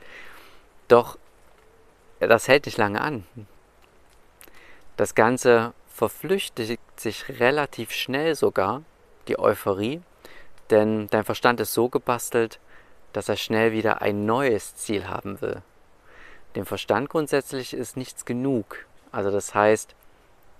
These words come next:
du möchtest dich immer weiter ausdehnen und das ist auch okay. Darum soll es hier jetzt auch gar nicht groß gehen, denn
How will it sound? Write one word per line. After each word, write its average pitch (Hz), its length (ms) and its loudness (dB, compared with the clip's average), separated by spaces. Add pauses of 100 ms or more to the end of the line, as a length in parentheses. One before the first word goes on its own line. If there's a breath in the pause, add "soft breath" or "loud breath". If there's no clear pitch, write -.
(120)
du 113 80 -4
möchtest 110 420 -2
dich - 140 -8
immer 110 240 2
weiter 110 300 6
ausdehnen 95 520 -2
und 101 100 -6
das 113 180 -6
ist 131 100 -6
auch 123 320 2 (380)
okay. - 440 -6 (600 soft breath)
Darum 107 240 -2
soll 113 160 6
es - 100 -6
hier 117 100 4
jetzt - 180 2
auch - 160 -8
gar 113 180 2
nicht 117 280 -4 (460 loud breath)
groß - 360 2
gehen, 120 360 -2 (960 loud breath)
denn 110 380 4